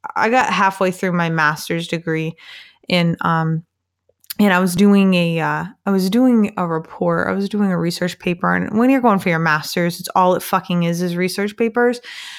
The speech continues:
And it was a ten-page research paper at that. <laughs> And, well, anyway, so I was reading, um, the F B I statistics, I believe back in twenty fifteen, um, you know, the divorce rate,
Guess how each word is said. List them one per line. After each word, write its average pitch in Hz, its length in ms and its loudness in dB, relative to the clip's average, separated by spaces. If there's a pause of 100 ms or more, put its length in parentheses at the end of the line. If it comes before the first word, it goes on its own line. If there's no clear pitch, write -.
(180)
And 196 240 2
it 180 40 0
was 175 160 -4
a - 20 -10
ten-page 170 600 -2
research 180 420 -2
paper 175 320 -2
at 160 140 -2
that. 269 800 4
<laughs> - 40 -10
And, 233 280 4
well, 220 160 2
anyway, 226 340 0
so 202 360 -2
I 202 100 0
was 208 260 -2
reading, 226 460 0
um, 190 260 0
the - 80 -2
F 185 160 -4
B 190 100 0
I 180 120 2
statistics, 185 680 -6
I 185 40 -4
believe 190 360 -2 (140)
back 180 220 -2
in 185 80 -4
twenty 180 280 -4
fifteen, 185 560 -2 (560)
um, 180 500 2 (400)
you 208 100 2
know, 190 100 2
the 175 100 0
divorce 175 480 0
rate, 175 560 -4